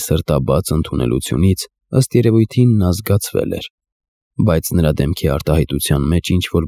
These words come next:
բռնազբոսիկ բան կար։ «Այստեղ մի փոքրիկ թյուրիմացություն կա», սկսեց նա մի քիչ կակազելով։ «Ես, իհարկե, միշտ էլ մեծ հաճույքով, բայց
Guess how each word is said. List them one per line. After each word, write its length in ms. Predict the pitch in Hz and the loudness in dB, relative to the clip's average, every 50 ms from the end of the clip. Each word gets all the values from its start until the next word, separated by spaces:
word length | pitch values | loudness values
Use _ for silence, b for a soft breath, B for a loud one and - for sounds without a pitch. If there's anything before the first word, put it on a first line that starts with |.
| - | -2
բռնազբոսիկ 760 | - 92 95 92 90 90 90 92 98 92 87 - - 78 - - - - | -2 0 2 2 2 2 0 0 -2 -2 -2 -2 -2 -4 -4 -4 -6 -6
բան 160 | - - - - - | -6 -6 -6 -6 -8
կար։ 220 | - - - - - - _ _ _ _ _ _ _ _ _ _ _ _ _ _ _ _ _ _ _ | -8 -8 -10 -12 -14 -20 _ _ _ _ _ _ _ _ _ _ _ _ _ _ _ _ _ _ _
«Այստեղ 600 | - 85 78 67 - - - 73 69 73 71 - - - _ _ _ _ _ _ _ _ _ _ _ _ _ _ - | -2 -2 -2 -2 -2 -2 0 0 0 0 -2 -4 -8 -16 _ _ _ _ _ _ _ _ _ _ _ _ _ _ 2
մի 180 | 104 98 87 80 73 - - | 4 4 4 4 2 0 0
փոքրիկ 460 | 90 69 64 - - 73 71 - - - | 0 0 0 -2 -2 -2 -2 -4 -4 -4
թյուրիմացություն 800 | - 78 78 76 71 71 78 - - - - - - 104 98 90 - | -2 0 0 2 2 0 0 0 -2 -2 -2 0 0 0 0 0 -2
կա», 160 | - - - - - _ _ _ _ _ _ _ _ _ _ _ _ _ _ _ _ _ _ _ _ | -4 -6 -8 -8 -10 _ _ _ _ _ _ _ _ _ _ _ _ _ _ _ _ _ _ _ _
սկսեց 480 | - - - - - - 139 139 - - | -14 -12 -10 -4 0 2 2 2 2 2
նա 120 | 113 110 107 | 2 4 4
մի 120 | 98 87 80 | 4 2 2
քիչ 200 | - - 85 76 - - - | 0 -2 -4 -2 -2 0 0
կակազելով։ 640 | 80 - - 69 - - - 50 50 - - - - - _ _ _ _ _ _ _ _ _ _ _ _ _ _ _ _ _ _ _ _ _ _ _ _ - | 0 0 0 0 0 0 -2 -4 -4 -4 -6 -10 -14 -20 _ _ _ _ _ _ _ _ _ _ _ _ _ _ _ _ _ _ _ _ _ _ _ _ 2
«Ես, 320 | 87 80 65 64 - - 73 | 4 4 4 2 2 0 0
իհարկե, 460 | 76 - - - - - - - - - - - - _ _ _ _ _ _ _ _ _ _ _ _ _ _ | 0 0 -2 -4 -4 -4 -4 -4 -4 -4 -6 -8 -12 _ _ _ _ _ _ _ _ _ _ _ _ _ _
միշտ 460 | - - 71 73 69 - - - - 52 | 0 2 4 4 2 0 -2 -2 -2 -2
էլ 100 | 50 50 50 53 60 | -2 -2 -2 -2 -2
մեծ 180 | 64 - - - 50 | -2 -2 -4 -4 -4
հաճույքով, 580 | - - - 53 - - - - 113 101 - - - - - _ _ _ _ _ _ _ _ _ _ _ _ _ _ _ _ _ _ _ - | -4 -2 -4 -4 -4 -2 0 0 0 0 0 -4 -8 -18 -20 _ _ _ _ _ _ _ _ _ _ _ _ _ _ _ _ _ _ _ -2
բայց 300 | - 87 73 69 69 | 0 2 2 2 0